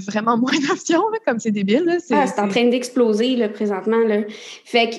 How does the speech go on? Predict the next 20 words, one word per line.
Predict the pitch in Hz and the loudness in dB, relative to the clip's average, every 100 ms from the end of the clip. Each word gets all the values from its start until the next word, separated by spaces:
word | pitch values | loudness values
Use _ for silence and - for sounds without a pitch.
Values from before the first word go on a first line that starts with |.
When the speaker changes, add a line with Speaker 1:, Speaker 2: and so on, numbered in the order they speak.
| - | -6
Speaker 2:
que, | 226 | -2
justement, | 233 233 240 247 285 | 0 2 2 2 0
comme | 277 226 | 2 2
dans | 233 247 | 2 2
ton | 254 | 0
parcours, | 233 220 - 269 285 277 269 - | -2 -4 0 2 2 0 -2 0
euh, | 202 196 | 2 2
où | 202 | 2
est-ce | 254 | 0
que | 254 | 0
t'étais | 214 202 208 | 0 0 0
rendu ? | 208 196 202 214 254 - _ | 0 0 0 -2 -2 -6 _
T'es, | 233 214 - | -2 -2 0
t'es, | 208 208 - | -4 -4 -8
tu | - | -2
nous | 208 | 0
faisais | 202 196 214 | 0 -2 -2
une | 208 | -2
timeline. | 214 190 175 190 202 | -2 -2 -2 -2 -2
<laughs> | - | 0